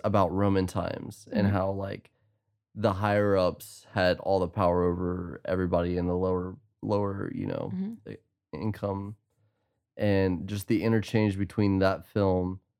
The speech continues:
Speaker 1: with the, um, what would you call that? The, uh, voiceover from that film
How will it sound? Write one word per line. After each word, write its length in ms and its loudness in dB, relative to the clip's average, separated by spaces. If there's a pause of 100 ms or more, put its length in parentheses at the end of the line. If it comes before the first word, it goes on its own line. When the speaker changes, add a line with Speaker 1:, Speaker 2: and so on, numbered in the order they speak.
(320)
Speaker 1:
with 260 0
the, 400 2 (200)
um, 480 0 (840)
what 160 -6
would 120 -10
you 80 -20
call 220 -4
that? 220 -8 (420)
The, 220 0
uh, 240 -2
voiceover 640 0
from 180 2
that 240 0
film 400 0